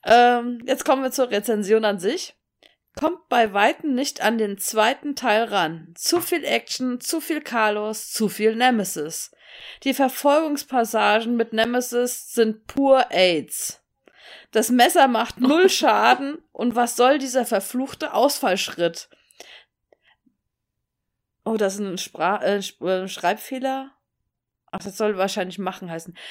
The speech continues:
Speaker 1: Nix machen und einfach daran vorbeilaufen ist hundertmal effektiver. Das Geilste ist, dass es noch Leute gibt, die von Munitionsknappheit sprechen. Hä? Dreitausend Ausrufezeichen.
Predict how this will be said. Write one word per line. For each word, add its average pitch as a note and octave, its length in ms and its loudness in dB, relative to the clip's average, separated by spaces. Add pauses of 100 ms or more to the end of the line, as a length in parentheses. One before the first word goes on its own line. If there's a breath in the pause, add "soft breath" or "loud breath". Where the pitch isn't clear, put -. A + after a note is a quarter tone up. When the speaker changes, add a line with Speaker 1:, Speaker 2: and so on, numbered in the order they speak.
(140)
Speaker 1:
Nix - 440 -2
machen C4+ 540 0 (260)
und A#3+ 220 0
einfach B3 400 0
daran A3+ 400 0
vorbeilaufen A#3+ 760 2
ist G3 220 -8
hundertmal B3 760 0
effektiver. G#3 1080 -2 (400 soft breath)
Das G3+ 220 -6
Geilste D4+ 440 2
ist, E3+ 420 -2 (260 soft breath)
dass A3 180 2
es A3+ 140 -6
noch A#3+ 180 0
Leute A#3 360 0
gibt, G#3+ 400 -2 (500 soft breath)
die B3 120 0
von A3 360 -2
Munitionsknappheit A3 1300 -2
sprechen. F#3 540 -4 (140)
Hä? A3+ 640 4 (760)
Dreitausend G#3 640 0
Ausrufezeichen. B3 1000 2